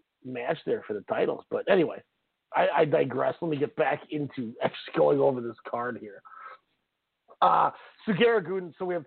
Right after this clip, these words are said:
Takashi Sugiura, Kazu-, uh, Kazushi Sakuraba, Nosawa Rongai, Kazuyuki Ironhead Fujita, uh, Kazunari Murakami, and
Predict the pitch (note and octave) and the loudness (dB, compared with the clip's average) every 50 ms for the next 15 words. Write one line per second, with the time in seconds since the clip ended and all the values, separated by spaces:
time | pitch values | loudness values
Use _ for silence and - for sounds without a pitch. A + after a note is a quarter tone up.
0 | - - G#3 G3+ G3 E3+ - A3+ D3 - F#3 B2+ D#3+ E3 E3 E3 D#3+ D3+ - - | -6 -4 -2 -2 -2 -4 -6 -12 -16 -16 -10 -6 -4 -2 -2 -2 -2 -4 -6 -8
1 | E3+ D3+ D#3+ F3 G3 E3+ D3+ D3+ C#3 C3+ - - C#3 B2+ F#3 F3 - E3 - _ | -10 -8 -6 -8 -6 -2 -2 -2 -2 -4 -6 -10 -10 -10 -12 -14 -14 -18 -10 _
2 | - E3+ D#3+ - - D3+ C#3 D3+ F3 F3 E3+ E3 D#3+ D#3+ D3+ - - _ _ _ | 0 0 0 0 -2 -4 0 2 4 4 4 4 4 2 2 -2 -8 _ _ _
3 | - C#3+ C#3 - G3 F#3 E3+ E3 D#3+ E3 F3 F#3+ F#3+ E3+ F3 F3 F3 E3+ E3+ - | -8 -8 -2 2 4 4 4 4 4 4 2 2 2 4 4 4 4 2 0 -2
4 | F#3+ F3+ C3 D#3 E3 D#3 E3+ F3 E3 F#3 G3 E3+ E3 E3+ E3 D3 E3 E3 D#3+ - | -2 -2 -2 -4 -6 -8 -8 -10 -12 -14 -12 -8 -8 -8 -6 -4 -4 -4 -4 -6
5 | - D#3+ C#3 A2+ - - E3+ F#3 F3+ F3 F3 E3+ E3 - - - - - - - | -10 -14 -14 -14 -14 -12 -10 -6 -2 0 2 2 2 0 -4 -12 -20 -20 -20 -20
6 | - _ _ - - C#3 C3+ C3 B2+ C3 C3 C3 C3+ C3+ - - B2+ - G3+ F#3+ | -20 _ _ -2 2 2 2 2 2 0 0 -2 -2 -2 -4 -6 -2 0 2 2
7 | F3 C#3 F3+ F3 F3 E3+ E3+ E3+ E3 D#3+ D3+ D3+ - - - D#3+ D#3 E3 D#3 C#3+ | 2 2 2 2 4 4 4 2 2 0 -4 -6 -4 -2 -2 0 0 -2 -4 -8
8 | B2 | -10